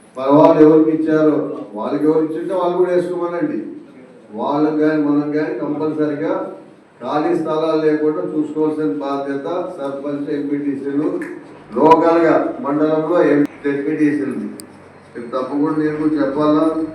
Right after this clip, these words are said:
అందరూ ఆలోచన ఇప్పుడు మన వైఎస్ఆర్ కాలనీ మీదే కోసి తప్పకుండా వాళ్ళు గ్యారెంటీ సార్ ఇచ్చేస్తారు. చేయాలని త్వరలోనే ఉంది, మంత్రి గారు చెప్పారు. అది మన నిన్ననే నాకు ఈ న్యూస్ వచ్చింది హౌసింగ్ వాళ్ళ నుంచి కూడా,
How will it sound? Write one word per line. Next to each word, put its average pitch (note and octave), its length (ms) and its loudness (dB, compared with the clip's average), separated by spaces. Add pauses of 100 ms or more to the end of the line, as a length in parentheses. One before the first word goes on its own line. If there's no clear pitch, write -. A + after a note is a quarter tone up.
(240)
అందరూ D3 320 6
ఆలోచన D#3+ 540 8
ఇప్పుడు D#3 200 2
మన D3 180 2
వైఎస్ఆర్ D3 480 2
కాలనీ D3+ 380 0
మీదే C#3+ 380 6 (100)
కోసి B2+ 460 -4 (720)
తప్పకుండా D3+ 760 0
వాళ్ళు E3 260 2
గ్యారెంటీ D3 760 0 (180)
సార్ C3+ 140 -6
ఇచ్చేస్తారు. D3 880 -4 (680)
చేయాలని D#3 540 0
త్వరలోనే D#3 540 0
ఉంది, E3+ 320 0
మంత్రి D3 300 0
గారు E3 180 2
చెప్పారు. D3 600 0 (200)
అది B2 320 -10
మన C#3 340 -4
నిన్ననే D#3 500 0
నాకు C#3+ 160 -2
ఈ C3+ 120 -4
న్యూస్ C#3+ 260 0
వచ్చింది C#3+ 400 -2
హౌసింగ్ C#3 420 -4
వాళ్ళ C#3+ 140 -2
నుంచి C3+ 120 -6
కూడా, C#3 380 -6